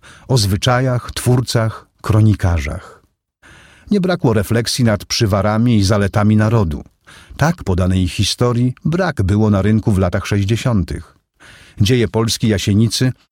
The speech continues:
miały przeróżnych czytelników. Wiele osób mówi mi dziś, że historię przyswajało się właśnie z książek ojca. Zresztą oficjalnie obowiązujące szkolne podręczniki nie stanowiły specjalnej konkurencji.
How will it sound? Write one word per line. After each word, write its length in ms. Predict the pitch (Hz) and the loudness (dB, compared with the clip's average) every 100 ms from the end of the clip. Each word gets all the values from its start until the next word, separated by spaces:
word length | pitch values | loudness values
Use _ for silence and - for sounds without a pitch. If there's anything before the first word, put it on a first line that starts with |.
| - | -2
miały 320 | 131 160 160 | 0 0 -2
przeróżnych 680 | - - 139 170 131 135 - | -2 -2 0 0 0 0 0
czytelników. 880 | 110 104 95 85 80 - - - _ _ _ - - - | -2 0 0 0 -2 -6 -10 -14 _ _ _ -20 -10 -2
Wiele 340 | 101 120 104 | 2 2 2
osób 360 | 95 113 120 104 | 0 -2 -2 2
mówi 320 | 98 117 104 | 2 4 2
mi 140 | 95 90 | 2 2
dziś, 320 | 95 120 - | 0 -2 -2
że 160 | 90 95 | -4 -4
historię 800 | - 98 - 143 165 82 76 80 - - - | -2 -4 -2 -2 -2 -4 -6 -10 -16 -20 -12
przyswajało 600 | - 143 - 123 151 175 | -4 -4 -2 -2 -2 -2
się 160 | 151 110 | 0 0
właśnie 580 | 87 113 135 - 147 147 | 0 0 -2 -2 -2 -2
z 120 | - - | -6 -8
książek 600 | - 95 90 92 87 131 | -4 0 0 0 -2 -2
ojca. 500 | 127 113 - - 98 _ _ _ - - 180 | -2 -2 -6 -10 -12 _ _ _ -20 -8 -2
Zresztą 600 | 175 151 - 90 85 90 | 0 0 -2 -2 -2 -4
oficjalnie 680 | 104 104 - 113 117 123 | -2 -2 0 0 2 2
obowiązujące 720 | 113 104 107 101 98 113 120 107 | 2 2 2 2 2 0 0 -2
szkolne 380 | - 120 117 104 | -2 0 0 0
podręczniki 680 | 104 101 98 117 107 120 104 - - - - | 0 0 0 0 0 0 -2 -8 -20 -10 -2
nie 100 | 165 | -2
stanowiły 540 | - 135 110 95 87 | 0 2 2 2 0
specjalnej 640 | 78 95 - 95 90 95 | -2 -4 -2 -2 0 0
konkurencji. 840 | 90 92 95 107 113 95 - - 80 | 0 0 0 0 2 0 -2 -10 -12